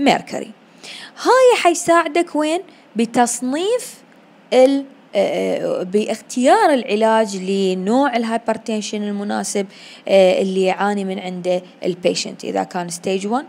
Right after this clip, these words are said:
وإذا كان ستيج تو وإذا كان بري هايبرتنشن، أنا شلون ممكن إنه أعالجه.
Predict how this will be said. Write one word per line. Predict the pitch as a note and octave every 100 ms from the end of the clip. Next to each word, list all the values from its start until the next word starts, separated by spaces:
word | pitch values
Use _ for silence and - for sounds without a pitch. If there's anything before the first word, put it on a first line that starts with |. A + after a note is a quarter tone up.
| - - -
وإذا | G#3 F#3+ F#3
كان | F3 F#3 E3+
ستيج | E3+ - F3 -
تو | - D#4+ - - A#3+
وإذا | F#3+ G#3+ G#3+
كان | G#3 A3 G#3 G#3
بري | E4+
هايبرتنشن، | E4 C#4+ C#4+ C4 - B3+ A#3+ C4 A#3+ - -
أنا | A3 A3 G#3+
شلون | G3+ G#3+ G#3
ممكن | G3 G3 G3 G3 F#3 - - -
إنه | G3 F#3+ F#3+ -
أعالجه. | E3+ D#3 D3+ - -